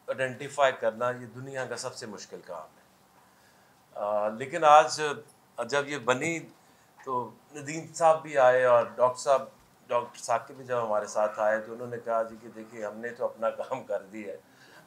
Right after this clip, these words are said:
अब वह काम होता है आपका शुरू। तो वो जो काम है ये, इसके लिए अगर आप, आपके अंदर, अ, वो एक नज़र ना हो और आप honesty के साथ वो decision ना लो तो उसका कोई हल नहीं निकलता।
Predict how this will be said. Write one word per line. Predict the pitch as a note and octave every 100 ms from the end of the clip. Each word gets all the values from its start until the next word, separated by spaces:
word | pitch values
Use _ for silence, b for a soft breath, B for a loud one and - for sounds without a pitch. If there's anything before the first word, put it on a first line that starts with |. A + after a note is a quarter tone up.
| -
अब |
वह | F3 B2 C#3+
काम | C#3 C#3+
होता | C3+ A#2
है | C#3+
आपका | C#3 C3 D#3
शुरू। | B2+ D3+ A#2 F#2 _ _ _ _ B B B B B -
तो | D3+
वो | G#3+
जो | B3
काम | - D#3 D#3 F#3+
है | F3 G3 F#3
ये, | F#3+ G3+ G3 -
इसके | C#3+ - F#3
लिए | E3 D#3+
अगर | E3 D#3+ D3+
आप, | C#3 C#3 - D3+ D#3 - _ -
आपके | B2 -
अंदर, | C#3+ C3 C#3 C#3 - - -
अ, | -
वो | A#2+ C#3 C#3+
एक | C3+ A2+
नज़र | A2 C3+ C#3+
ना | E3+
हो | E3 C#3 D#3 D3+ -
और | B2+ C3
आप | B2 B2 A#2+ - - -
honesty | D3 F3+ G3 - -
के | E3 E3
साथ | C#3 A#2+ A2+
वो | A#2+
decision | A2+ A2 C3 C#3+
ना | C#3 A#2+
लो | G#2 G#2 - - b b b b _ _
तो | F3+
उसका | F3+ - G#3
कोई | G#3 G3
हल | D#3 G#3
नहीं | G#3
निकलता। | E3+ A#2+ G#2+ F#2 F2